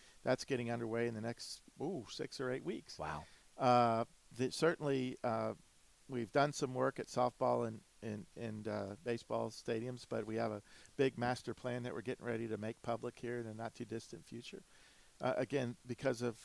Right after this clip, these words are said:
Speaker 1: as we, you know, we have to generate the necessary funds privately,
Speaker 2: Right.
Speaker 1: you know, to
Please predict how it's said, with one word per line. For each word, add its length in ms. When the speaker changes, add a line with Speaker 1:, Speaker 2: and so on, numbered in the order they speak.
Speaker 1:
as 180
we, 160
you 160
know, 360
we 140
have 180
to 200
generate 540
the 140
necessary 440
funds 320
privately, 840
Speaker 2:
Right. 220
Speaker 1:
you 140
know, 160
to 400